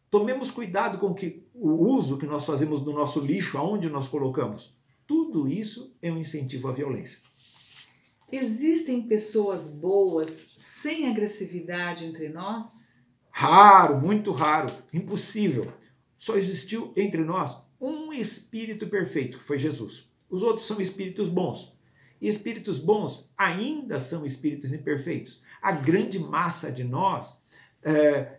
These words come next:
Speaker 1: nos encontramos ainda numa condição muito inferior. Nós somos todos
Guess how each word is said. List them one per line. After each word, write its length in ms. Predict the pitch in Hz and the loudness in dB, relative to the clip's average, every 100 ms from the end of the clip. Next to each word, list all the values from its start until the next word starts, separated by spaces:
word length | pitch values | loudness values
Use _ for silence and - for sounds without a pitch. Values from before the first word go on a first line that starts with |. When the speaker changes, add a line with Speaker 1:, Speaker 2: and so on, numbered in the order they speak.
| - | -8
Speaker 1:
nos 240 | 156 156 | 0 2
encontramos 800 | 170 165 170 147 160 180 185 135 | 2 2 0 0 -2 -4 -4 -4
ainda 340 | 139 165 185 151 | -4 -4 -2 -4
numa 200 | 151 143 | -4 -6
condição 500 | 170 160 151 147 175 | -6 -6 -4 -4 -4
muito 540 | 185 214 254 269 - | -4 -2 -4 -6 -6
inferior. 640 | 185 - 170 147 156 - - _ _ _ _ _ _ _ _ _ _ _ - | -6 -4 -2 0 0 -4 -14 _ _ _ _ _ _ _ _ _ _ _ -6
Nós 200 | 156 160 | -2 0
somos 260 | 180 139 | -2 -4
todos 500 | - 202 202 131 - | -2 -2 -2 -4 -8